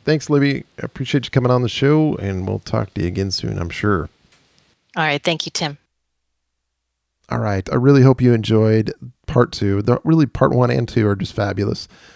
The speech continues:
Speaker 1: I'm glad we were able to split 'em up into two different podcasts because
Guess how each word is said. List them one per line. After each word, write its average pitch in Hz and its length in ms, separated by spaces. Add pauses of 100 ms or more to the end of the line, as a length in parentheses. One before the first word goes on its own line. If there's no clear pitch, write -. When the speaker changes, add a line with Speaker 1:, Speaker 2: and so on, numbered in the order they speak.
(180)
Speaker 1:
I'm - 100
glad 127 220
we 143 80
were 139 60
able 127 120
to 120 60
split 123 240
'em 113 80
up 113 120
into 110 140
two 120 180
different 113 280
podcasts 101 500
because - 340